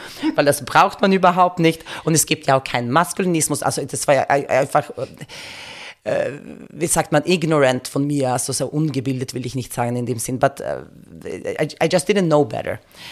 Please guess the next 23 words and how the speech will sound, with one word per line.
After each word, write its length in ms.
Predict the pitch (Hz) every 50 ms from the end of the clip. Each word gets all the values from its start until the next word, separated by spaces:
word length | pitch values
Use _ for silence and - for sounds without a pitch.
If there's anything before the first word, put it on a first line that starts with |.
| - - - - _
Und, 580 | - 147 160 160 160 156 156 156 151 135 - - - -
äh, 300 | 147 147 143 139 135 139 - - - - - - - _ _ _ - _ _ _ _ _ _ _ _ _ _
und 260 | - 180 175 175 131
da 280 | 170 156 170 208 247 247
war 160 | 220 208 196
ich 200 | 202 - - -
auch 220 | 117 147 226 247 -
so, 280 | - - 240 214 - -
dann 180 | 151 151 151 143
wurde 180 | 190 220 -
ich 160 | 254 196 -
gefragt, 720 | - - 185 - - - 160 156 165 175 - - - - - - - - _ _
als 320 | 156 151 143 - - -
Antifeminist 960 | - 147 190 262 294 285 - 208 - - 160 151 147 139 143 135 123 - - -
mit 140 | 127 - -
<laughs> 300 | 185 196 - - - -
so 180 | - - - - 285 - - - -
Aussagen 580 | - - - - - - - 185 180 185 196
zu 120 | - - 196
machen, 320 | 175 160 170 170 - 190
die 80 | 165 156
ich 80 | -
dann 200 | - 143 147 -